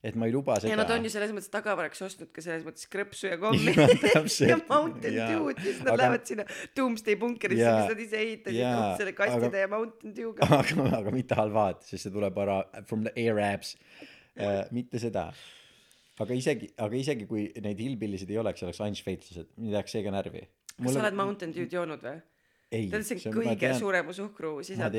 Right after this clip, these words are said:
Speaker 1: tean, jaa.
Speaker 2: karastusjook üldse.
Speaker 1: Ma tean, ma olen näinud pilti, mis juhtus ühe hiire, hiirega, kui see
Speaker 2: <laughs> Sa,
Speaker 1: Mount-,
Speaker 2: kas sa
Speaker 1: Mountain
Speaker 2: oled
Speaker 1: Dew sees
Speaker 2: seda
Speaker 1: kolm päeva oli?
Speaker 2: last näinud või mis? See Honey Boo Boo,
Speaker 1: Jaa.
Speaker 2: kes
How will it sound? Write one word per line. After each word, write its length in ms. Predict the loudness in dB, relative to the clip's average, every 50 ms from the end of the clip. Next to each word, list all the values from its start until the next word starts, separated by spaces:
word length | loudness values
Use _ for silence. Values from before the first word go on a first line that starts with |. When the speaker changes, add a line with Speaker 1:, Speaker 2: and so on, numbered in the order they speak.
| 0 0 0
Speaker 1:
tean, 140 | -2 -2 -2
jaa. 120 | -2 -2 -2
Speaker 2:
karastusjook 560 | -2 -4 -6 -10 -12 -12 -12 -12 -12 -12 -12
üldse. 140 | -14 -10 -10
Speaker 1:
Ma 60 | -8 -6
tean, 280 | -4 -4 -4 -4 -6 -6
ma 60 | -6 -4
olen 160 | -4 -4 -4
näinud 280 | -4 -4 -4 -4 -6 -6
pilti, 340 | -8 -8 -8 -8 _ -8 -8
mis 200 | -6 -8 -8 -8 -8
juhtus 300 | -10 -10 -10 -12 -12 -10 -10 -10
ühe 360 | -10 -10 -10 -8 -8 -8 -6
hiire, 320 | -4 -4 -4 -2 -2 -2 -4 -4
hiirega, 420 | -4 -4 -2 0 0 0 -2 -4 -6
kui 160 | -6 -6 -6
see 80 | -6 -4
Speaker 2:
<laughs> 40 | -2
Sa, 80 | -2
Speaker 1:
Mount-, 160 | 0 -2 -2 -4
Speaker 2:
kas 80 | -4 -4
sa 80 | -2
Speaker 1:
Mountain 380 | -2 -2 -2 -2 -2 0 0 0
Speaker 2:
oled 100 | 0 0
Speaker 1:
Dew 80 | -2
sees 220 | -4 -6 -6 -6 -6
Speaker 2:
seda 20 |
Speaker 1:
kolm 220 | -6 -6 -6 -6 -8
päeva 320 | -6 -4 -4 -4 -4 -4
oli? 140 | -6 -6 -4 -2
Speaker 2:
last 480 | -2 -2 -4 -6 -12 -18 -20 _ _
näinud 460 | -14 -12 -12 -12 -12 -12 -14 -18 -20 -20
või 140 | -20 -20 -20
mis? 160 | -20 -20 _ _ _ -4 -2 -2 -2 -4 -6 -12
See 240 | -10 0 2 2 2 4 4
Honey 300 | 4 4 6 6 4 2 2
Boo 220 | 4 4 6 6 6 4
Boo, 140 | 2 2 2 0 -2 -6 _ -8 -4 0
Speaker 1:
Jaa. 220 | 0 0 0 -2 -4 -8
Speaker 2:
kes 320 | -6 0 0 0 0 0